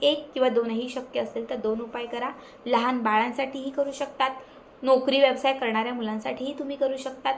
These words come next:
तुमची मुलं किरकिर, चिडचिडपणा करणारे असतील, हट्टी असतील, सतत आजारी असतील, अशा सगळ्या मुलांसाठी तुम्ही हा उपाय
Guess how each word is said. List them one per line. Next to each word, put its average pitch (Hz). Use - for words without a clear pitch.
तुमची 240
मुलं 247
किरकिर, 240
चिडचिडपणा 262
करणारे 254
असतील, 254
हट्टी 240
असतील, 277
सतत 240
आजारी 254
असतील, 269
अशा 226
सगळ्या -
मुलांसाठी 254
तुम्ही 220
हा 226
उपाय 208